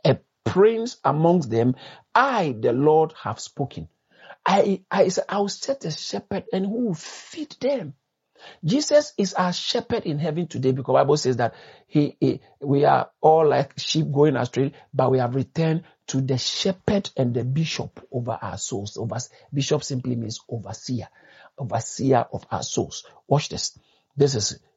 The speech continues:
interesting. Verse twenty-five says that, "I will make a covenant," because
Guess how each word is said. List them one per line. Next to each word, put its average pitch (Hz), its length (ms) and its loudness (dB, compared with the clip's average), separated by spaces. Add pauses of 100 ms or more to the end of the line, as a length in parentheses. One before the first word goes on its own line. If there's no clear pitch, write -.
interesting. 113 440 -4 (340)
Verse 131 160 2
twenty-five 151 480 2
says 120 160 0
that, 107 180 2 (260)
"I 156 100 6
will 170 160 4
make 185 480 2
a 196 60 -2
covenant," 170 480 2 (280)
because 240 600 4